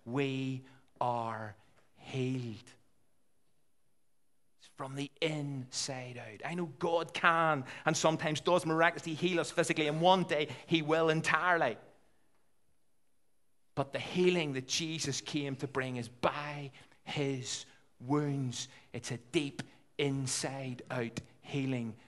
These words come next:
that transforms and renews lives. And it's that, it's that, says Isaiah, it's that, says God,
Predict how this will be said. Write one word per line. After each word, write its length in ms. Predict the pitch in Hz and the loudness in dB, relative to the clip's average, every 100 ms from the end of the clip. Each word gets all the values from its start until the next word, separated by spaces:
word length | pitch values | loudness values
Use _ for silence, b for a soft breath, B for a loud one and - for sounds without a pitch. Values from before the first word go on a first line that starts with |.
| b | b
that 160 | 120 - | -8 -4
transforms 1120 | - - 139 139 131 - 127 131 131 120 - B B - | -4 0 0 0 -2 -4 -2 0 0 -2 -6 B B -6
and 280 | 123 123 | -4 -4
renews 680 | 117 117 117 123 127 120 - | -4 -4 -6 -6 -6 -8 -8
lives. 680 | 110 120 123 117 110 - - _ _ _ _ _ _ _ _ _ _ _ _ _ _ _ _ _ _ _ _ _ _ | -10 -10 -12 -14 -20 -20 -20 _ _ _ _ _ _ _ _ _ _ _ _ _ _ _ _ _ _ _ _ _ _
And 100 | 110 | -8
it's 180 | 113 - - 110 | -6 -8 -6 -4
that, 520 | 147 147 - - - - _ _ _ _ _ _ _ _ _ _ _ _ _ - | -2 -4 -10 -14 -16 -18 _ _ _ _ _ _ _ _ _ _ _ _ _ -18
it's 220 | - - _ | -12 -12 _
that, 300 | 151 151 170 | -2 -2 -4
says 380 | - - 156 156 | -8 -8 -6 -6
Isaiah, 580 | 143 147 151 143 160 175 - _ _ - _ _ - | -8 -8 -8 -10 -12 -14 -20 _ _ -20 _ _ -16
it's 240 | 104 - - | -12 -12 0
that, 320 | 147 147 - | 0 2 -2
says 400 | - 165 156 156 | -4 -4 -4 -8
God, 380 | - 160 160 156 | -8 -10 -10 -14